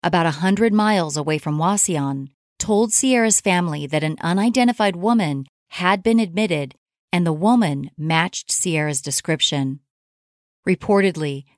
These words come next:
the unidentified woman had jumped out of a moving car and was badly hurt. She apparently had escaped a scary situation.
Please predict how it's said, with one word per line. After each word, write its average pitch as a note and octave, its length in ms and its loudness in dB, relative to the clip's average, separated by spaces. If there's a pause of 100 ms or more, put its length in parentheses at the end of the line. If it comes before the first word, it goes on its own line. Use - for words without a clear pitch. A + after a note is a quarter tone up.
the G3 160 -6
unidentified A#3 720 2
woman F3+ 480 0 (220)
had D#3+ 200 -4
jumped F#3+ 360 2
out A3 100 4
of A3+ 80 2
a G#3 80 2
moving G3 360 2
car D#3+ 440 0
and D3+ 180 -6
was C#3 140 -6
badly D#3 480 0
hurt. C#3+ 400 -4 (760)
She - 200 0
apparently G3 600 0
had D3+ 160 -6
escaped D#3 400 0
a D3+ 40 -4
scary D#3+ 460 0
situation. C#3+ 880 -4